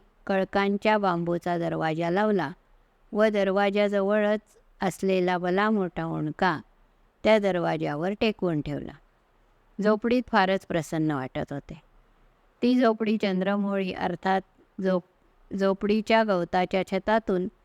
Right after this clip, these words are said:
चंद्राची किरणे झोपडीत येत होती. झोपडीच्या जवळूनच नर्मदा वय्या, मैया वाहत असून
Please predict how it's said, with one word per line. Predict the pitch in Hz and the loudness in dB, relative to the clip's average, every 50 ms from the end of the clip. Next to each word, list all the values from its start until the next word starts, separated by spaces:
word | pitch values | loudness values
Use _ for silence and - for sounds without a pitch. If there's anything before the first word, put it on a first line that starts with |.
| _ _ _ _ _ _ - | _ _ _ _ _ _ 0
चंद्राची | 202 190 190 196 190 202 208 208 - - 247 | 2 2 2 2 2 2 0 0 0 -2 -4
किरणे | 233 - 196 175 175 170 165 180 185 | -2 0 -2 0 0 0 -2 -2 -2
झोपडीत | 180 175 160 156 - 151 147 143 - | -2 -4 -6 -4 -6 -8 -8 -6 -4
येत | 139 135 - - | -6 -6 -4 -6
होती. | 131 127 - - - - _ _ _ _ _ _ _ _ _ _ _ _ _ _ - | -8 -10 -10 -14 -20 -20 _ _ _ _ _ _ _ _ _ _ _ _ _ _ 0
झोपडीच्या | 185 202 202 196 - 214 220 233 214 226 214 208 | 2 2 2 2 0 0 -2 0 2 2 2 4
जवळूनच | 208 190 190 190 190 196 196 196 202 202 202 - - | 4 2 2 2 2 0 0 0 0 -2 -4 -4 -4
नर्मदा | 190 180 175 175 175 180 175 180 180 | -4 -4 -4 -4 -4 -4 -2 -2 -2
वय्या, | 180 180 175 175 170 175 175 185 - - - | -2 -2 -2 -2 -2 -2 -4 -4 -6 -6 -4
मैया | 196 190 185 180 180 180 180 | -2 0 0 2 2 0 0
वाहत | 170 170 165 160 170 170 175 - 185 | 0 0 -2 -2 -2 -4 -4 -2 -2
असून | 175 - - - 220 196 170 175 | -4 -4 -2 -2 -2 -2 -2 -2